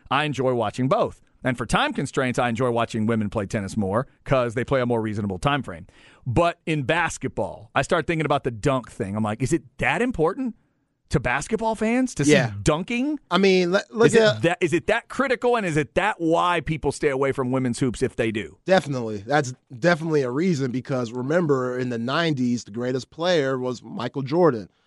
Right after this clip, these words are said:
Speaker 2: And the greatest thing he did to a lot of people was dunk the ball, even though us basketball purists would say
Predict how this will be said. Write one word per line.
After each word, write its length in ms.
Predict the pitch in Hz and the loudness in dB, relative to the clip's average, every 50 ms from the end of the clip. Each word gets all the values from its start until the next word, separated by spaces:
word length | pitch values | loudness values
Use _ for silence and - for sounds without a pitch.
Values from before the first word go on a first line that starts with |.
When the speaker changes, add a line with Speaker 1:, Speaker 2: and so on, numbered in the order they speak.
| _ _ | _ _
Speaker 2:
And 320 | - 87 98 107 110 113 113 | -10 -8 -6 -6 -4 -4 -6
the 40 | 110 | -4
greatest 300 | 101 127 123 135 135 - | -2 -2 0 0 0 0
thing 300 | 151 143 143 143 139 135 | 0 0 0 0 0 0
he 160 | 139 151 147 | 0 -2 -2
did 360 | 131 - 160 185 175 151 143 127 | -2 -2 0 2 2 2 2 2
to 100 | 131 127 | -2 -4
a 20 | |
lot 220 | 123 127 139 143 143 | -2 -2 -2 0 -2
of 80 | 139 | -2
people 420 | - - 220 214 - 139 135 143 131 | -4 -4 -6 -6 -2 0 2 2 2
was 180 | 117 113 113 | 0 -2 -6
dunk 260 | 101 117 139 147 139 - | -6 -4 -4 -4 -4 -4
the 60 | 143 | -4
ball, 320 | 139 - 190 160 127 110 | 0 4 4 4 4 4
even 160 | 107 113 117 | 0 -2 -2
though 240 | 117 120 117 113 113 | -2 -2 -2 -2 -4
us 80 | 113 - | -4 -6
basketball 460 | - 123 117 113 110 - 107 101 98 | -8 -10 -10 -10 -12 -12 -12 -12 -12
purists 380 | - - 151 151 131 113 107 101 | -10 -4 -2 -2 -2 -2 -4 -8
would 120 | 107 - | -10 -10
say 260 | - 131 113 107 110 | -8 -6 -6 -6 -6